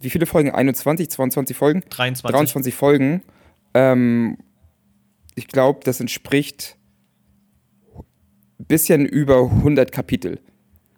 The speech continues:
Speaker 1: Also
Speaker 2: Mhm.
Speaker 1: wir sind fast auf dem aktuellsten Stand, was das angeht. Deswegen dauert das
Speaker 2: Ja.
Speaker 1: echt noch,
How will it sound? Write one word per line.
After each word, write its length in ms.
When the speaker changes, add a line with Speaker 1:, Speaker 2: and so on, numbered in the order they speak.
Speaker 1:
Also 180
Speaker 2:
Mhm. 40
Speaker 1:
wir 60
sind 160
fast 440
auf 120
dem 100
aktuellsten 560
Stand, 440
was 160
das 120
angeht. 440
Deswegen 340
dauert 300
das 80
Speaker 2:
Ja. 60
Speaker 1:
echt 260
noch, 380